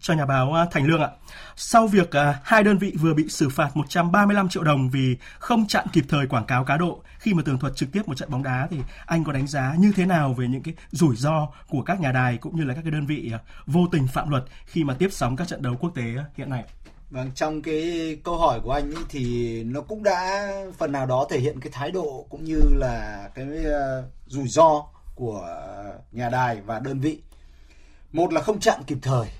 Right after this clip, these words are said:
Speaker 1: Dạ.
Speaker 2: hai là vô tình phạm luật. Tức là ở đây chúng ta thấy rằng là ở đây những cái đơn vị mà bị xử phạt đó thì họ, họ là nạn nhân của một cái tình huống phát sinh.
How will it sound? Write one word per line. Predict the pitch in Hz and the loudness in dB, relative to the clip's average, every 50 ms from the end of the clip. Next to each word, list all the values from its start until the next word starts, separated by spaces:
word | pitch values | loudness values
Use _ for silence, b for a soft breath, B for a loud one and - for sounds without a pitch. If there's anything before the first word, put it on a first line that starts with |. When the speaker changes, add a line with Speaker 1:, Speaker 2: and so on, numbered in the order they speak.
| - - - - | -18 -18 -14 -10
Speaker 1:
Dạ. | 110 104 101 90 - - | -10 -10 -10 -12 -14 -8
Speaker 2:
hai | - 190 208 220 214 196 | -2 2 4 6 6 6
là | 180 156 139 | 6 4 4
vô | 127 131 190 220 226 220 | 4 6 6 6 6 6
tình | 214 190 143 131 | 4 2 2 2
phạm | - 131 - - | -2 -2 -4 -2
luật. | 123 123 120 - - - - b b b b b b b b - | -2 -4 -4 -4 -8 -16 -20 b b b b b b b b -4
Tức | 403 320 | -2 4
là | 269 254 | 6 8
ở | 233 185 175 | 8 8 8
đây | 180 220 226 220 202 | 8 6 6 4 2
chúng | 226 220 | -2 4
ta | 233 233 226 | 4 6 6
thấy | 208 196 214 | 8 6 6
rằng | 240 226 190 | 6 4 4
là | 170 160 151 143 139 123 117 | 4 2 2 2 0 -2 -4
ở | - - - - - | -4 -4 -4 -2 0
đây | 175 202 226 233 226 220 | 0 0 -2 -2 -4 -4
những | 220 214 214 - - | -6 -6 -8 -6 -4
cái | 196 180 170 175 185 202 226 240 233 233 226 220 214 202 196 190 185 175 | -2 -2 -2 -2 -4 -4 -4 -4 -4 -4 -4 -6 -6 -8 -10 -12 -8 -2
đơn | 180 196 196 180 | 0 0 2 2
vị | 196 170 123 98 101 - | 0 -2 -2 -6 -10 -10
mà | - 131 131 127 127 | -8 -6 -6 -4 -4
bị | 127 127 120 117 95 104 110 107 107 | -4 -6 -6 -8 -10 -12 -12 -12 -12
xử | - - 127 110 | -10 -8 -8 -6
phạt | - 139 123 113 - | -4 -4 -6 -4 -4
đó | 120 120 120 123 143 - 254 247 - | -4 -2 -2 -2 -2 -4 -8 -10 -8
thì | - 156 127 120 120 | -6 -4 -2 0 0
họ, | 120 113 - 107 - - - - - - - - - | -2 -2 -2 -4 -6 -6 -12 -14 -16 -18 -20 -20 -16
họ | - 120 139 131 131 | -10 -6 -6 -6 -6
là | 127 123 120 117 117 113 110 104 104 98 92 90 - - - - - - | -6 -6 -8 -8 -8 -10 -10 -12 -14 -14 -16 -18 -20 -20 -20 -20 -20 -14
nạn | - 123 127 - | -12 -12 -10 -8
nhân | 143 143 175 175 143 127 - - - - - - - - - - - - - | -8 -8 -6 -6 -8 -10 -12 -16 -20 -20 -20 -20 -20 -20 -20 -20 -20 -14 -8
của | - 135 135 127 113 104 95 82 - - - 90 | -4 -2 0 0 0 -2 -6 -10 -14 -16 -14 -10
một | 113 120 120 107 | -8 -8 -8 -4
cái | - 147 139 143 156 185 196 196 185 175 170 165 160 151 151 - - | 0 0 2 2 0 -2 -4 -4 -4 -4 -4 -4 -4 -6 -8 -6 0
tình | - 170 151 135 | 0 2 2 4
huống | 131 147 156 185 208 | 2 2 2 0 0
phát | - 254 240 - | -2 -4 -2 0
sinh. | - 226 220 196 185 | 0 0 0 0 -2